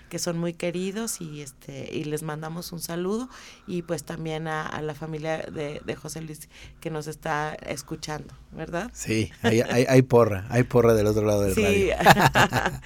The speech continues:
Speaker 1: <laughs> Sí, muchas gracias por su preferencia. Bueno, pues vamos a seguir platicando con, con José Luis de,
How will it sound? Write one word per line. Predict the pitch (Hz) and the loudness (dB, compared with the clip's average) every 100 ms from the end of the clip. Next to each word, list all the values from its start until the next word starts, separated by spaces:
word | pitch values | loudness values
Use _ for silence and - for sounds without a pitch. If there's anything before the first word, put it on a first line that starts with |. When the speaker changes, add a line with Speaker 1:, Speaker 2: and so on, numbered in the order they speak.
| - | -8
Speaker 1:
<laughs> | - - - | -8 -4 0
Sí, | 196 190 | 0 0
muchas | 185 220 220 | -2 -2 -2
gracias | 208 185 180 190 | 0 0 -2 -8
por | - 170 | -10 -12
su | - 170 | -12 -10
preferencia. | 160 165 165 156 156 156 156 - - - - - - | -8 -6 -6 -6 -8 -12 -14 -16 -20 -20 -16 -10 -4
Bueno, | 202 214 220 | 2 2 2
pues | 220 214 | 0 -2
vamos | 240 320 | -2 -4
a | 294 | -6
seguir | 202 190 | -6 -8
platicando | 190 - 208 - 180 185 | -8 -10 -8 -8 -6 -6
con, | 190 180 165 165 170 | -6 -6 -6 -8 -8
con | - 151 | -10 -10
José | 160 165 | -12 -10
Luis | 165 170 160 | -8 -6 -4
de, | 175 165 | -6 -6